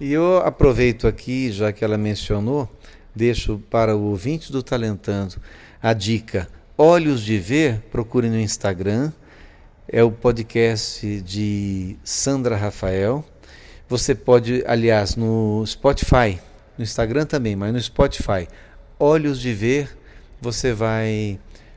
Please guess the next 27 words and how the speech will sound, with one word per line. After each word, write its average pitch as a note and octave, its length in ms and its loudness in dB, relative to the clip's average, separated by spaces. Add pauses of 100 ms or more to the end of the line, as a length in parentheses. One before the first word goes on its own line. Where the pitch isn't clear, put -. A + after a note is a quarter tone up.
(160)
ter A#2+ 200 2
contato A#2 640 0
com A#2 320 0
essa A2+ 280 0
mensagem G2 760 -2
maravilhosa, A2+ 840 -2 (340)
postada A2 580 0
quase A#2 340 0
que - 140 -8
diariamente A2 840 -2 (680)
por G#2+ 160 -2
Sandra A2+ 300 -2
Rafael, G#2+ 640 -2
a B2+ 80 -6
respeito A#2 500 -4
da A2 100 -2
transformação G#2+ 800 -4
humana, B2 400 -4 (300)
para B2 220 4
que A#2+ 200 -4
nós A2+ 320 0
saibamos A2 680 0
olhar G#2+ 360 0
com G#2+ 140 -2
olhos G2+ 260 -2
de G#2 120 -4
ver G2 320 -4